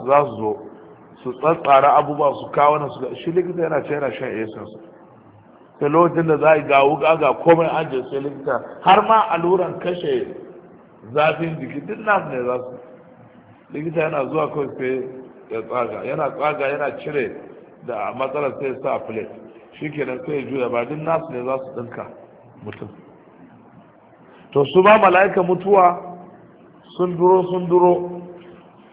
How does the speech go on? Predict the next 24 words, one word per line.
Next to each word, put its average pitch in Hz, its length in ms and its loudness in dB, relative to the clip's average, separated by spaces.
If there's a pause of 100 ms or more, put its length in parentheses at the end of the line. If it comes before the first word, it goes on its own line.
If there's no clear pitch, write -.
(360)
suna 185 260 6 (120)
tsare-tsaren 160 720 2
wuri 170 340 6 (460)
kafin 139 360 2 (280)
oga 139 340 6
kwata-kwata 151 640 4 (1040)
ya 127 160 -2
zo 143 120 -2
ya 156 100 0
karɓi 135 580 -6
rai. 131 220 2 (640)
Shi 151 80 -4
ne 151 80 2
wanda 139 320 6
Allah 143 260 4
ya - 80 -10
ce, 139 140 -4 (180)
"Qul 160 160 -2
yatawaffakum 139 920 2 (920)
malakul 131 500 4
mauti 147 360 2
alladhi 131 420 0
wukila 139 480 -2
bikum, 170 420 0